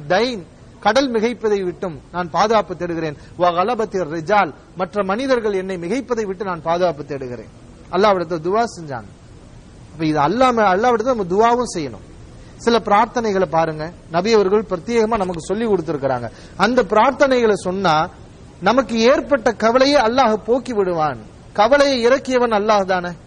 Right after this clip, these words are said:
துன்பத்தை ஏற்படுத்தியவன். அந்த அல்லாஹ்விடம் நாம் சரணடைந்து இந்த பிரார்த்தனைகளை கேட்டால் அந்த கவலையை அல்லாஹ் நீக்க போறான். நபி அவர்கள் கற்றுக் கொடுத்த ஒரு சில துவாக்கள், "அல்லாஹும்ம ரஹ்மத்தக அர்ஜு",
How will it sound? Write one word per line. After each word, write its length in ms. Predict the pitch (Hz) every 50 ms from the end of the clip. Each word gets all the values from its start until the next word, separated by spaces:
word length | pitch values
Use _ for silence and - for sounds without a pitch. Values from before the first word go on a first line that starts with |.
| - - - - - - - - - - -
துன்பத்தை 480 | 240 254 262 262 247 190 233 226 208
ஏற்படுத்தியவன். 680 | 202 226 233 - 220 202 185 160 180 180 175 170 170 165 - - - - -
அந்த 260 | 196 226 277 302 320
அல்லாஹ்விடம் 580 | 254 233 254 294 320 320 311 302 277 277 262 247
நாம் 180 | 233 220 208 -
சரணடைந்து 680 | 220 202 220 262 269 247 247 240 226 226 208 226 240 214 214 240 - - -
இந்த 160 | - 220 226 226 -
பிரார்த்தனைகளை 600 | 202 190 208 254 233 254 269 254 240 226 214 196
கேட்டால் 420 | - - 202 202 170 185 190 190 202
அந்த 140 | 214 247
கவலையை 300 | 233 240 254 269 269 262 240
அல்லாஹ் 160 | 233 240 233
நீக்க 280 | 214 214 226 196 208 214
போறான். 340 | 170 185 185 170 170 160 - - - - - - - - - - - -
நபி 220 | 190 208 220 269
அவர்கள் 280 | 254 240 220 196 202 190
கற்றுக் 340 | - 196 185 180 233 233 196
கொடுத்த 240 | 208 202 202 220 214
ஒரு 160 | 196 208 226
சில 180 | 214 - 196 180
துவாக்கள், 500 | 156 165 175 180 180 170 - 151 117 104 - - - - - - - - - - - -
"அல்லாஹும்ம 580 | 180 202 233 240 233 220 190 196 190 185 180
ரஹ்மத்தக 540 | 175 165 - 196 240 262 254 - 240 208 - 202
அர்ஜு", 360 | 175 160 160 160 151 160 165